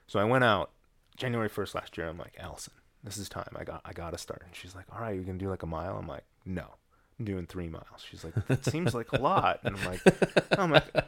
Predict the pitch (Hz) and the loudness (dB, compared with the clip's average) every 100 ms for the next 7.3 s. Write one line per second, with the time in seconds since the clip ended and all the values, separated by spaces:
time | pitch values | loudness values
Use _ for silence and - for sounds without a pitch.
0 | - - - 339 95 107 90 92 98 - | 0 -10 -2 -2 2 0 0 0 0 -2
1 | 87 85 107 80 78 82 - - 85 95 | -6 -4 -2 -4 -6 -10 -6 -2 -2 -2
2 | 135 - 453 - - 120 87 82 80 92 | -6 -4 0 0 0 0 -2 -6 -6 0
3 | 98 82 71 - 104 139 165 - 196 196 | 0 -2 -8 -6 2 4 6 6 8 6
4 | 277 285 247 - - - - 156 160 185 | 6 2 2 -2 -14 -18 -2 0 2 2
5 | 131 113 - - 127 95 95 80 73 67 | 0 0 -10 2 2 2 -6 -6 -8 -12
6 | - - - - - - 147 170 151 131 | -14 -18 -20 -20 0 6 8 12 12 12
7 | - 110 104 | 10 8 8